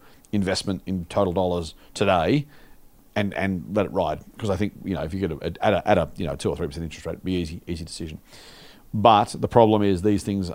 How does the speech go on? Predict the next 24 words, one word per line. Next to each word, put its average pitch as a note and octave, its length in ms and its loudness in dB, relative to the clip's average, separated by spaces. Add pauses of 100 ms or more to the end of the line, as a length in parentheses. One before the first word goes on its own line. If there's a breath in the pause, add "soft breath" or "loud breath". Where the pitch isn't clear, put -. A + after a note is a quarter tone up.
are, F#2+ 240 0
first, A2 240 2
firstly, D#3 260 4
this A#2 120 0
is A2+ 120 0
a, F#2 120 -2
it's - 140 -4
a A2+ 60 0
daily G#2 440 2
leverage A#2 340 0
E B2 80 0
T C3 140 -4
F, D3 80 -4
so C3+ 60 -6
it's - 80 -4
actually F3 260 -2
made, F#2+ 320 2
believe F2 180 -2
it F2 40 -4
or - 20 -4
not, F2 120 -6
for - 100 -10 (440 loud breath)
day F#2 160 4
traders, C#3 400 4